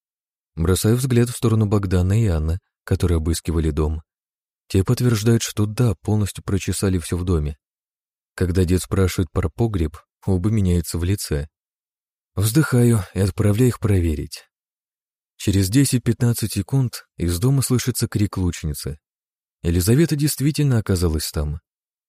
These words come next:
Вхожу в дом и спускаюсь к ним. Да, женщина жива, но в каком-то заторможенном состоянии. На нас почти не реагирует. Лицо больше похоже на кровавую маску. Одежда на месте,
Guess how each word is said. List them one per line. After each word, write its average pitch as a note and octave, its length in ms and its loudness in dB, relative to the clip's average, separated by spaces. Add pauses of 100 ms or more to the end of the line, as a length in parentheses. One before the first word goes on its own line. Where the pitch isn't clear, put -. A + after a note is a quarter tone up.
(200)
Вхожу F2 380 0
в D#2+ 100 -2
дом G#2 260 4
и A2+ 40 2
спускаюсь E2 580 -4
к - 80 -18
ним. D2+ 280 -6 (880)
Да, E2+ 800 0
женщина F#2 540 0
жива, E2 440 -2 (500)
но E2 200 -2
в - 80 -6
каком-то F#2 520 0
заторможенном F2 800 0
состоянии. D#2+ 760 -4 (480)
На E2 180 2
нас F2+ 200 0
почти - 360 -2
не E2+ 160 2
реагирует. D#2+ 760 -2 (640)
Лицо F2+ 360 -2
больше G#2+ 300 0
похоже G#2+ 440 -2
на F#2+ 120 2
кровавую F2 540 0
маску. F2 480 -2 (640)
Одежда E2+ 480 0
на D#2+ 140 0
месте, E2 460 0